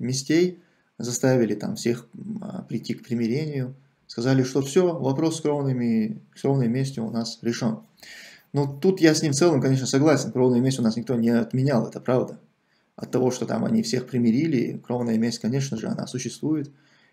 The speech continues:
И все, все те преступления, которые сегодня совершаются, за них, конечно же, будут мстить. Это, в этом нет никаких сомнений. Ее действительно никто не отменял и не отменит, это правда. В его представлении кровная месть — это не то, что,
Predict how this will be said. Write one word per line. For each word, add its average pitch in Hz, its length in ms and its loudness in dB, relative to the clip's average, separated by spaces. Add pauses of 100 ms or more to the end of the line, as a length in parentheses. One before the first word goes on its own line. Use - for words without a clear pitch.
(120)
И 113 380 0
все, 139 420 2
все 151 220 2
те 147 160 2
преступления, 139 580 0
которые 113 300 0
сегодня 123 320 0
совершаются, 139 680 0
за 113 100 2
них, 135 180 0
конечно 156 380 -2
же, 139 100 0
будут 131 300 -4
мстить. - 540 -2 (340)
Это, - 420 -8
в - 120 -8
этом 135 240 -4
нет 147 160 -6
никаких 135 340 -4
сомнений. 139 540 -2 (580)
Ее 127 200 2
действительно 135 440 0
никто 120 260 2
не 113 140 4
отменял 131 460 0
и - 20 0
не 117 140 2
отменит, 143 500 0
это - 140 -14
правда. 139 400 -4 (520)
В 139 80 -6
его 147 240 8
представлении 139 720 6
кровная 123 420 8
месть — 170 240 2
это 131 120 0
не 135 140 2
то, 185 200 8
что, 113 500 4